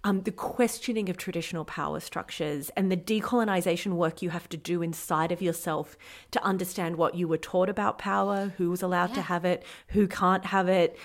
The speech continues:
Speaker 1: how you get it, how, like, are we even allowed to share it?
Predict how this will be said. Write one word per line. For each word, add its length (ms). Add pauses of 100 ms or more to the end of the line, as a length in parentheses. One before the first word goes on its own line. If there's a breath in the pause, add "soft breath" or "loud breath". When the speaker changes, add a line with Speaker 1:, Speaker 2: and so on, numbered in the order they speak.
(140 loud breath)
Speaker 1:
how 200
you 160
get 260
it, 220
how, 240
like, 400
are 160
we 140
even 240
allowed 380
to 80
share 360
it? 160